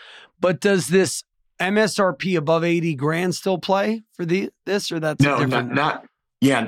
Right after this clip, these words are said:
Speaker 2: great question on that. Not with the, uh, only related to the, the vehicle tax credit of the seventy-five hundred does that come into play. Um, but with, uh, anything over six thousand pounds G V W R,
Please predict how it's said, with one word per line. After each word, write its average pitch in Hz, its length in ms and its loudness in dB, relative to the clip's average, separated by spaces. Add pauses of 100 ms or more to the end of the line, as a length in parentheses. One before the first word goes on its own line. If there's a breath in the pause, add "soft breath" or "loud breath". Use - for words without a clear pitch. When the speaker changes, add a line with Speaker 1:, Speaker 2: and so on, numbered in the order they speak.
Speaker 2:
great 139 260 0
question 143 380 0
on 110 140 2
that. 117 320 0
Not 151 400 0
with 151 380 2
the, 123 420 2 (400 soft breath)
uh, 107 440 2 (520)
only 220 460 4
related 143 680 4
to 127 680 2
the, 110 420 2 (680)
the 113 160 2
vehicle 135 480 4
tax 120 360 -2
credit 117 340 0
of 101 60 -2
the 95 80 0
seventy-five 113 640 0
hundred 110 280 0
does 101 180 0
that 107 240 -2
come 113 220 2
into 101 220 2
play. 110 440 0 (440 loud breath)
Um, 101 420 0
but 110 300 0
with, 110 360 2
uh, 110 260 2
anything 117 440 2
over 110 180 4
six 107 300 0
thousand 104 380 0
pounds 107 320 0
G 98 180 2
V 101 120 2
W 98 320 4
R, 98 300 2